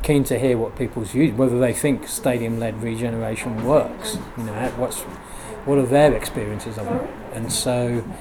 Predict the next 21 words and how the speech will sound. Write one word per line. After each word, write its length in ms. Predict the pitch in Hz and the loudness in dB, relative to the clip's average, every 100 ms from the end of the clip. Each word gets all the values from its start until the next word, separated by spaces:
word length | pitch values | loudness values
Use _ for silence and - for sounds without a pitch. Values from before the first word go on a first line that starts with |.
| - - - | -12 -16 -6
hopefully 300 | - 185 175 | 4 4 6
we 120 | 135 131 | 4 4
can 140 | 127 | 4
get 180 | 127 - | 2 0
some 320 | - 123 120 | -2 0 0
responses 560 | 123 - 135 123 123 117 | -2 0 0 0 -2 -6
at 80 | 117 | -8
the 60 | |
beginning 680 | 107 127 143 127 95 131 131 - | -4 2 4 4 2 -4 -6 -12
of, 160 | 139 107 127 117 | -10 -10 -10 -12
of, 360 | 107 - - | -12 -4 -2
of 100 | 123 | -2
the 80 | 113 | -4
session. 480 | - 123 - 107 117 - - - - - | -4 -4 -4 -6 -6 -10 -18 -18 -16 -8
Um, 320 | 123 120 120 - | -4 -2 -2 -2
I 80 | 120 | -4
can 140 | 143 | 0
do 160 | 127 127 | 2 2
a 40 | |
bit 140 | 117 120 | 2 0
of 240 | 113 104 | 0 -4